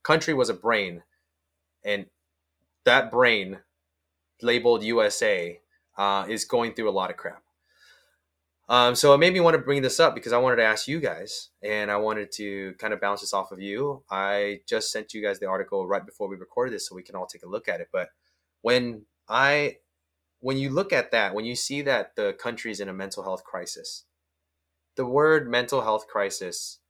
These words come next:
is really just a categorical term. And underneath that, there's so many subsets,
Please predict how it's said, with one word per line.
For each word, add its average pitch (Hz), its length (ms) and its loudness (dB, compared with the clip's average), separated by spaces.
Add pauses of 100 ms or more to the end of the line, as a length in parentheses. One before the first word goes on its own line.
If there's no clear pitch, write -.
(140)
is 107 240 -6
really 127 240 -2
just - 180 -8
a 110 40 -8
categorical 107 640 -4
term. 101 440 -8 (480)
And 120 160 -4
underneath 151 680 0
that, 92 400 -4
there's 107 220 -6
so 120 80 -2
many 110 120 -4
subsets, - 720 -2